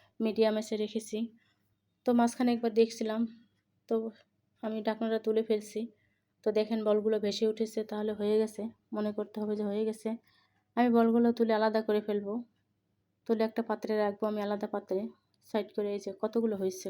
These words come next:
কত বড় হয়েছে ফুলে। তো যাই হোক, আমি একটা মালাই তৈরি করব। মালাইয়ের জন্য আমি দিয়ে দিলাম পরিমাণ মতো চিনি, আপনারা স্বাদ মতো দিবেন। দিয়ে দিলাম দুটো এলাচ ঘ্রাণের জন্য।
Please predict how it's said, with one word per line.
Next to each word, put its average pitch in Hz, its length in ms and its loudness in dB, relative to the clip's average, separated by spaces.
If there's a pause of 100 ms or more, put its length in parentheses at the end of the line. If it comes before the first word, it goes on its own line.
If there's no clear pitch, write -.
কত 202 200 -4
বড় 202 240 0
হয়েছে 202 320 -4
ফুলে। 190 280 -4 (640)
তো - 40 2
যাই 240 200 6
হোক, 240 160 4
আমি 226 160 4 (460)
একটা 220 220 -4
মালাই 214 280 2
তৈরি 220 240 4
করব। 214 320 2
মালাইয়ের 214 400 0
জন্য 208 200 -2
আমি 208 160 -2
দিয়ে 208 140 2
দিলাম 208 240 -2
পরিমাণ 208 380 0
মতো 202 200 -4
চিনি, 208 300 -2 (560)
আপনারা 214 340 -4
স্বাদ 214 320 0
মতো 208 200 -2
দিবেন। 208 280 -4 (500)
দিয়ে 220 160 8
দিলাম 214 260 0
দুটো 214 220 -6
এলাচ 202 280 -4 (440)
ঘ্রাণের 208 420 0
জন্য। 202 220 0